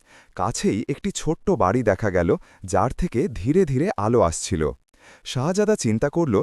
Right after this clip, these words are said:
যে আজকের রাত এই বাড়িতে কাটাতে হবে। শাহজাদা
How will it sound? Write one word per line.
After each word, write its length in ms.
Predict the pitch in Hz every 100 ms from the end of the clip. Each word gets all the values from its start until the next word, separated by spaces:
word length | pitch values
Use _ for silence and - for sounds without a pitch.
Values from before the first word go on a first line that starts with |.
| - -
যে 120 | 143 -
আজকের 400 | 85 92 - 175 107
রাত 200 | 92 170 -
এই 160 | 131 147
বাড়িতে 340 | 92 107 185
কাটাতে 360 | 127 87 95 87
হবে। 280 | 85 78 69 _ _ _ _ -
শাহজাদা 580 | - 107 151 185 113